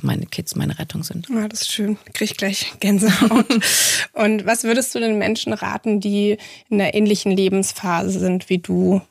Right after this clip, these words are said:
Speaker 1: Netzwerk. Also das kann ich schon sagen. Also gute Freunde, klar. Manchmal hat man vielleicht nicht die Situation, dass man wirklich so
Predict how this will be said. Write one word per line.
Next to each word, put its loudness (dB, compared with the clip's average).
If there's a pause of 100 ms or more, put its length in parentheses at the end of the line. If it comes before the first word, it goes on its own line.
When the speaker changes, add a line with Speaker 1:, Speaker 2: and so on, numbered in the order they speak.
(260)
Speaker 1:
Netzwerk. -4
Also 0
das -2
kann -2
ich 0
schon 0
sagen. -2
Also 0
gute -2
Freunde, 2
klar. 0
Manchmal 0
hat 0
man 2
vielleicht 0
nicht -2
die 0
Situation, -2
dass -2
man 0
wirklich -2
so 0